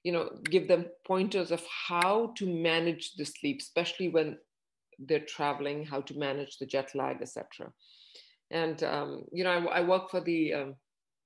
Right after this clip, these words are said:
uh, Nationals in twenty nineteen when they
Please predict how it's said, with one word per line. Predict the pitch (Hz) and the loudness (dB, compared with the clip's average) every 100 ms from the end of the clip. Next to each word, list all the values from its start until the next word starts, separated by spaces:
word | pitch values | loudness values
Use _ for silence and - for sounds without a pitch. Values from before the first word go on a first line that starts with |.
| _ _ _ _ _ _ _ - | _ _ _ _ _ _ _ -10
uh, | - 143 | -4 -2
Nationals | 160 185 - - 156 107 - - - _ _ | 2 2 2 -2 -2 -2 -6 -14 -20 _ _
in | 165 160 | -4 -4
twenty | - 170 170 170 | 0 0 0 -2
nineteen | 156 147 147 160 156 | 0 0 -2 -2 0
when | 151 151 147 | 0 0 2
they | 143 139 | 2 2